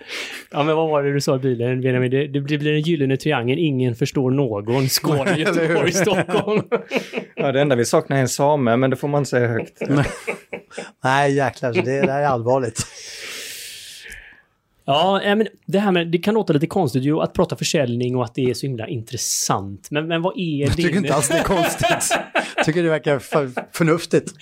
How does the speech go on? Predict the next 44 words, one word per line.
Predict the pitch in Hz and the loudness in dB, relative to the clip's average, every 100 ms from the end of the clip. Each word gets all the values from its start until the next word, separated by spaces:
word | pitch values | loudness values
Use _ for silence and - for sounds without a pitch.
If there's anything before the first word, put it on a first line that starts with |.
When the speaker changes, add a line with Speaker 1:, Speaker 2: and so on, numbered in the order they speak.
| - - | -10 -2
Speaker 1:
Kan | 214 196 | 0 2
du | 196 180 | 2 0
bara | 208 185 180 180 | 0 2 2 2
sä-, | 196 | 0
hjälpa | 185 214 151 - | 2 2 2 0
oss | 185 | 0
lite | 202 190 | 0 0
där? | 147 127 | 2 2
Vad | 156 165 | 2 2
är | 147 | 0
det | |
som | 139 160 | 2 0
är | |
så | - | 0
förnuftigt | 175 139 - 143 | 0 0 0 0
med | 160 | 0
detta? | - 127 - _ _ _ _ _ _ _ _ | 0 -4 -6 _ _ _ _ _ _ _ _
Speaker 2:
Nej, | 165 175 | 0 2
men | 170 156 | 2 2
sälj | - 170 180 190 | 0 2 2 2
är | 185 | 2
ju | |
någonting | 170 156 151 131 | 2 2 0 0
som | - 127 | 0 0
påverkar | - 139 117 117 113 - 117 113 113 110 107 107 104 104 | 2 2 2 2 0 0 2 4 4 2 2 0 -2 0
vad | 110 107 | 0 2
vi | |
än | 104 104 | 0 0
gör. | 120 - - - _ _ _ _ _ 120 | 0 0 -4 -10 _ _ _ _ _ 0
Folk | 147 135 | 2 4
vill | 156 | 4
ju | |
inte | 123 120 | 4 4
vara | 135 | 2
säljare. | 127 120 104 110 - - _ | 2 2 2 0 -2 -10 _
Jag | 123 | 4
menar, | 113 107 - - _ | 4 2 -4 -20 _
säljare | - 135 123 123 | -2 2 4 4
har | 117 | 4
ju | |
ett | 113 | 2
taskigt | - - 107 - | -2 -4 -6 -8
rykte | 110 - 110 110 | -10 -4 -4 0
och | 117 110 107 107 | 2 4 6 4